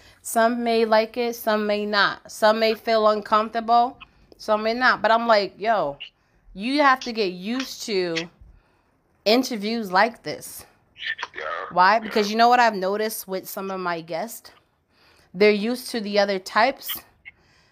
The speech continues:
Speaker 1: but after being on my platform, is bringing other people to 'em that would have never even knew they existed. And not just because of me interviewing them, but the way I do it to bring out something in them.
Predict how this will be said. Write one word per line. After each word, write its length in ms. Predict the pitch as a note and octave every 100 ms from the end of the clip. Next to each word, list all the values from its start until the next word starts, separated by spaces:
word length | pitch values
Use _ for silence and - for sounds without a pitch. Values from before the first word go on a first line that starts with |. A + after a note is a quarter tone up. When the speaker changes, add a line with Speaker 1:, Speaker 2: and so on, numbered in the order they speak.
| _
Speaker 1:
but 140 | F#3 F#3
after 260 | F#3+ G3
being 160 | G3 F#3+
on 100 | F3+
my 200 | F3+ F#3+
platform, 580 | - F3+ F3+ - E3+ D#3+
is 160 | E3+
bringing 420 | E3 F#3 G3 G3 F#3+
other 220 | F3+ F3+
people 300 | - F#3+ E3+
to 240 | - F3+
'em 160 | E3+ E3
that 180 | D#3+ D#3+
would 80 |
have 80 | D#3
never 240 | E3 E3+ F3
even 200 | D#3+ E3
knew 120 | E3
they 160 | D#3
existed. 840 | C#3+ D3 C#3+ D#3 - - B2+ - - _ _ _ - - - -
And 180 | E3+ F#3
not 240 | G3+ A#3
just 160 | A#3 -
because 540 | G#3+ - A3+ A#3+ A#3 -
of 360 | F#3 F3+ E3
me 200 | F3+ F#3+ F3+
interviewing 720 | E3+ G#3+ - G3+ E3+ E3+ E3+ D3+
them, 260 | D3+ D#3 - - -
but 180 | F#3 F3+
the 60 |
way 320 | E3 G3 A3
I 200 | F#3+ F#3
do 240 | E3+ F#3 F#3+
it 140 | G3
to 120 | -
bring 420 | D#3+ D#3 F#3 G#3 G#3+
out 260 | D#3+ F3 D#3
something 460 | - F#3 F3 F3+
in 160 | G3+ F3+
them. 160 | C3